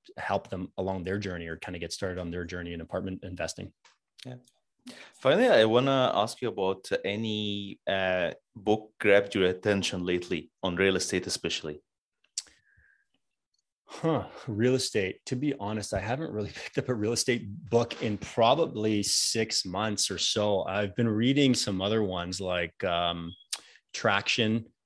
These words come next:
Speaker 1: has been a just
Speaker 2: Mm.
Speaker 1: kinda general business book. Um, uh, Who Not How is amazing. That's really good, I think, for people.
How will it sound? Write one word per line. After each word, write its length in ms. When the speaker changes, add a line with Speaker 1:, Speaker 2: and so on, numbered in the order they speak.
Speaker 1:
has 160
been 180
a 60
just 340
Speaker 2:
Mm. 40
Speaker 1:
kinda 160
general 340
business 380
book. 420
Um, 520
uh, 220
Who 240
Not 200
How 440
is 180
amazing. 680
That's 280
really 400
good, 440
I 60
think, 220
for 120
people. 540